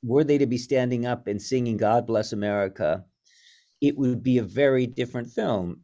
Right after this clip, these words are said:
And in a way, having this international and refu-, it's a group of refugees largely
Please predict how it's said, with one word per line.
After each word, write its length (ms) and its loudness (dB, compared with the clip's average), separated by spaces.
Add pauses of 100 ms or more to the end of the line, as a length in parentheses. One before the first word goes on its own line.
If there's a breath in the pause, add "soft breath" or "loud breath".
And 160 0
in 80 -4
a 60 0
way, 340 4
having 560 -2
this 360 -4
international 800 0
and 220 -4
refu-, 260 2
it's 160 -6
a 60 -4
group 200 -2
of 140 -2
refugees 480 0
largely 560 -6